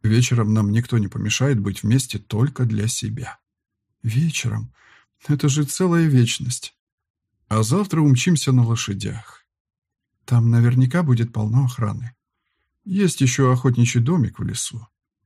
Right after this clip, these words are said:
Охотничий домик? Как романтично.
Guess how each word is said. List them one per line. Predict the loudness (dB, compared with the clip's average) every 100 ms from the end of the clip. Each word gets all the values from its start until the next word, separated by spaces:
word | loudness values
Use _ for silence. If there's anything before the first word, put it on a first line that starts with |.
| _ -4
Охотничий | -2 -2 0 0 2 2 2
домик? | 2 2 0 -2 _ _ _ _ _ -12 -12 -6
Как | -4 -2
романтично. | 2 4 4 2 -4 -4 -8 -12